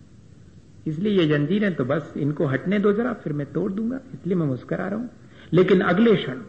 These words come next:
पांच मिनट ही हुए होंगे और सुबक सुबक के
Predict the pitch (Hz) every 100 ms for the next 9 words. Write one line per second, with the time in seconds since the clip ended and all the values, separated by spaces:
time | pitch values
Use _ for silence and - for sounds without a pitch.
0 | - - - - - - - - - -
1 | - - - - - - - - - 156
2 | 180 170 143 151 160 - 147 139 147 131
3 | 143 139 - - - - - - - -
4 | - - - - - - - - - -
5 | - 135 - - 165 156 - - 151 156
6 | - - 135